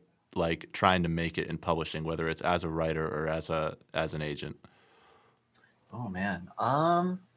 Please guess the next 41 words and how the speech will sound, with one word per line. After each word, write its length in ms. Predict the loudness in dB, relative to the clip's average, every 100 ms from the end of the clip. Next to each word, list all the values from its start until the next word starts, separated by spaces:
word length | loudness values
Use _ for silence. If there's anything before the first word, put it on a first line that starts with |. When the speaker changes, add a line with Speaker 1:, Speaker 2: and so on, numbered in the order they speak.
| _ _ -20 -20 _ _ _ -12 4
Speaker 2:
<laughs> 0 | 4 4 -4 -10 -10 -12 -16 -20 _ -8
this 120 | 0
is, 200 | 0 0 -10 -6
sounds 300 | 2 4 6
silly, 160 | 6
but 120 | 6 6
I 40 |
feel 140 | 4 2
like 80 |
you 60 | 2
can 60 | 4
get 140 | 6
really 180 | 6 4
far 420 | 4 4 6 6
in 120 | 6
this 180 | 6 4
industry 500 | 2 0 0 0 0
just, 400 | 2 4 2 0 -16 _ _
just 220 | -2 0
being 260 | 2 4 4
nice 380 | 4 4 2 0
to 140 | 2
everybody. 580 | 4 6 8 8 6 4 4
Speaker 1:
Yeah. 200 | 6 6
Speaker 2:
<laughs> 960 | 8 8 6 2 -2 -2 -4 -2 4
You 80 | 6
know, 140 | 8 8
and 80 | 8
that's, 200 | 6 4
that's 280 | 2 2 -2
sort 160 | 0 2
of 60 | 4
been 120 | 6
my, 280 | 6 6 4
my 160 | 2 2
go-to 640 | 4 4 4 4 4 0
when 180 | 2 0
it 60 | 2
comes 280 | 0 0 0
to, 400 | 0 0 -2 -6 -16 _ _
uh, 300 | 6 8 6